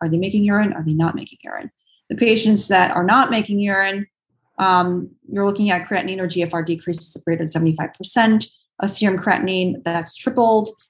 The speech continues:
um, versus an oliguria looking for urine output of less than zero point five milligrams per kilogram per hour for twelve hours, or they've simply been anuric for twelve hours.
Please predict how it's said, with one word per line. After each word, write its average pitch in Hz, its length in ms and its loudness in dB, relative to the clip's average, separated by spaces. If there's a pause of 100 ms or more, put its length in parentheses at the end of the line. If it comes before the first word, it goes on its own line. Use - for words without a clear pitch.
(140)
um, 190 320 2
versus 202 240 -2
an 190 80 -2
oliguria 196 920 0
looking 196 280 -8
for 190 100 -4
urine 175 240 0
output 175 240 0
of 165 100 -2
less 170 280 -2
than 175 120 -4
zero 165 260 -2
point 165 200 -4
five 170 200 0
milligrams 165 460 -2
per - 160 -10
kilogram 160 480 -4
per - 160 -8
hour 220 280 4
for 202 120 -6
twelve 196 240 0
hours, 175 340 2
or 220 220 2
they've 175 160 0
simply 165 300 -6
been 165 160 -2
anuric 156 440 -6
for - 80 -16
twelve - 280 -12
hours. - 340 -8